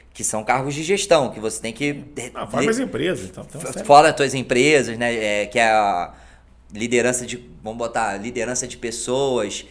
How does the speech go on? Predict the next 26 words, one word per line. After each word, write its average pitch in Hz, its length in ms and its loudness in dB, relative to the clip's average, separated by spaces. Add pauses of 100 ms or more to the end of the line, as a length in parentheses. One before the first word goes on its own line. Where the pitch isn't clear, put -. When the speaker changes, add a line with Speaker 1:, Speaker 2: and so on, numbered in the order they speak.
Speaker 1:
gerenciamento 120 720 -2
de - 120 -12
conflitos, 117 920 -4 (380)
que 139 160 -4
é 185 220 2
basicamente 165 920 2
hoje 147 320 -2
o 233 160 -6 (240)
principal, 139 640 0
né? 110 200 -10 (480)
Speaker 2:
É, - 600 -8
assim, - 180 -16
mas 98 180 -8
é, 104 220 -10
infelizmente, 117 500 -8 (320)
a 90 60 -14
gente 113 220 -14
como 98 220 -12
sociedade, 104 600 -6 (720)
a 110 60 -10
gente 104 100 -10
tem 113 120 -6
muitos 120 500 -8
preconceitos, 113 720 -6
né? 95 100 -10
Então, 120 300 -12